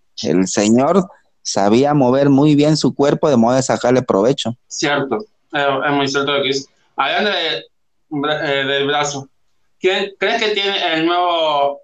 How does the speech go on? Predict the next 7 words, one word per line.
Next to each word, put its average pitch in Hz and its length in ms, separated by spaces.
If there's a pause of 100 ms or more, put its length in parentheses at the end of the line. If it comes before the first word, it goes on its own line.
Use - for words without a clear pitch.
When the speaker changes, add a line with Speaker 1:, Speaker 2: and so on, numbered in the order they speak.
Speaker 2:
brazo 165 420
sería 156 360
Niño 156 220
Hamburguesa 139 520
por 139 140
el 135 100
carisma? 139 480